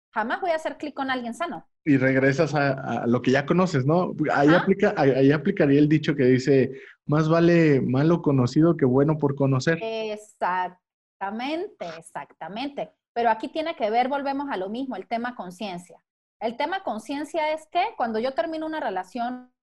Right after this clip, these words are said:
Speaker 1: ¿no? Cuando una relación, porque aquí también influye mucho el tiempo, ¿no? Y qué tipo de relación estoy teniendo.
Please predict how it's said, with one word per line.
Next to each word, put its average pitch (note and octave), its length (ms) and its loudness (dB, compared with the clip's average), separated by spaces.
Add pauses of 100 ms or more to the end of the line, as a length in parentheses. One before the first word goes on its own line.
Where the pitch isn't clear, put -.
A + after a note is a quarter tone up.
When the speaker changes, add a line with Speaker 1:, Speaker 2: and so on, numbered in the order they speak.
(120)
Speaker 1:
¿no? C#4+ 140 -8
Cuando F#3 320 -8
una A3 220 -8
relación, A3 600 -6
porque A3+ 180 -10
aquí G3 180 -8
también D#4+ 260 -6
influye D#4 320 -10
mucho C#4 280 -10
el G#3+ 120 -12
tiempo, G3 420 -8
¿no? A3 180 -8
Y C4+ 80 -12
qué A#3 100 -8
tipo C4+ 240 -8
de B3+ 80 0
relación G3+ 360 -8
estoy F#3+ 200 -16
teniendo. F#3+ 520 -10